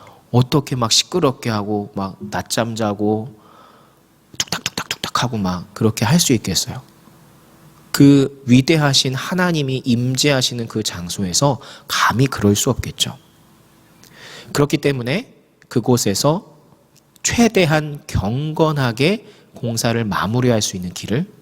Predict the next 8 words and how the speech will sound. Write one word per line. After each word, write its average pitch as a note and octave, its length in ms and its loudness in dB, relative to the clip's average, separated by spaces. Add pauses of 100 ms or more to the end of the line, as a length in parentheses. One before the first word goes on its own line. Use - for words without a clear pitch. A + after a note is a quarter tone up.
택했다라는 G2+ 680 -4
겁니다. E2 400 -18 (1300)
이 C#3+ 160 6
얘기는 G#2 280 0 (480)
하나님의 G3 680 0
성전을 F3 640 -2
대하는 G#2+ 460 -2
태도가 C3 440 -4